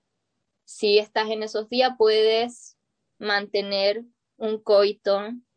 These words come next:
sin interrupción, sin condón, eh, co-, si es que es tu pareja,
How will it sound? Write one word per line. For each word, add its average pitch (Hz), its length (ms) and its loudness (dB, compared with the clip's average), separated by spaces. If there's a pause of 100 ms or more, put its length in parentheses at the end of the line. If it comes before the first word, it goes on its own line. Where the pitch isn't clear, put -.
sin 202 680 0
interrupción, 196 1000 -4
sin 208 260 -2
condón, 202 760 -4 (920)
eh, 196 1120 2 (340)
co-, 226 200 2 (100)
si 254 160 0
es 254 120 0
que 226 300 2
es 226 180 -10 (400)
tu 208 180 -2
pareja, 190 540 -6